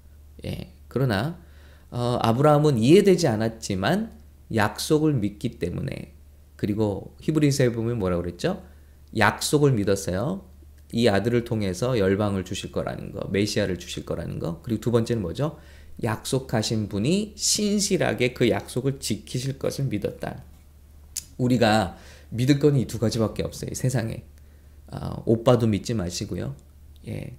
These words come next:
목사도 믿지 마시고요. 그 어느 누구도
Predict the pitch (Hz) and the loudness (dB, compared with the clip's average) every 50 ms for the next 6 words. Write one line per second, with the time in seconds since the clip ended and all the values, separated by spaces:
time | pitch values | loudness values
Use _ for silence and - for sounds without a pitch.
0 | - - - 120 110 113 - - 156 143 135 135 123 104 92 - - 120 107 90 | -18 -8 -2 0 0 0 2 4 4 4 4 4 2 0 0 -2 -2 -4 -2 -2
1 | 90 - - - - 107 113 - - - - - - 101 104 123 135 160 165 156 | -4 -4 -6 -6 -6 -8 -8 -8 -10 -8 -4 -2 0 0 2 2 2 0 0 0
2 | 143 139 143 135 135 139 143 120 98 - - - | 0 -2 -2 -4 -2 -2 -2 -2 -2 -6 -10 -16